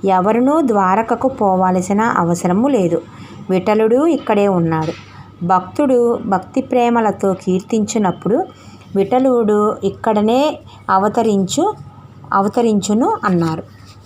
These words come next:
సప్తాహము ముగిసిన పిమ్మట విఠలుడు క్రింది విధముగా దర్శనమిచ్చును.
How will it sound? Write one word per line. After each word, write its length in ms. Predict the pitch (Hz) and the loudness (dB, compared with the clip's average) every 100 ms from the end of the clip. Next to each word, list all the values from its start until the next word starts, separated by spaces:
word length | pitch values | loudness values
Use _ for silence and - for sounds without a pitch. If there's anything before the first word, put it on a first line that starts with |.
| - - - - - - - - - - - | -20 -20 -20 -20 -20 -20 -20 -20 -20 -20 -4
సప్తాహము 680 | 208 190 - 294 320 302 | -2 -2 0 2 2 2
ముగిసిన 440 | 262 208 202 226 208 | 2 2 0 0 -2
పిమ్మట 500 | 202 185 208 233 208 196 202 - - - - | 0 0 0 0 0 0 0 -4 -14 -20 -6
విఠలుడు 680 | 190 190 262 277 208 202 214 - - - | -2 0 2 2 2 2 -2 -6 -14 -2
క్రింది 340 | 208 208 277 | 0 2 2
విధముగా 500 | 277 208 185 175 233 | 2 2 2 2 2
దర్శనమిచ్చును. 800 | 285 311 - 196 180 165 - 170 | 2 0 0 0 0 0 -2 -6